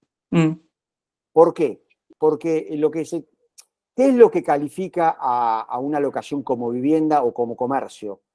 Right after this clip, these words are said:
Speaker 2: ¿Qué es lo que califica? El uso que el locatario le da al inmueble.
Speaker 1: Ujú.
Speaker 2: Por lo tanto, si el locatario vive en el inmueble, aunque viva una semana,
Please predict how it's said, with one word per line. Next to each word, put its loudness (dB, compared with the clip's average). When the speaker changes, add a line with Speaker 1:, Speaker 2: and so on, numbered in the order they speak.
Speaker 2:
¿Qué 4
es 4
lo 0
que -8
califica? -14
El 2
uso 4
que 0
el 2
locatario 2
le 0
da -2
al -6
inmueble. -6
Speaker 1:
Ujú. 6
Speaker 2:
Por 4
lo 6
tanto, 2
si -10
el -4
locatario 2
vive 2
en -10
el -8
inmueble, -2
aunque -10
viva 2
una -4
semana, -6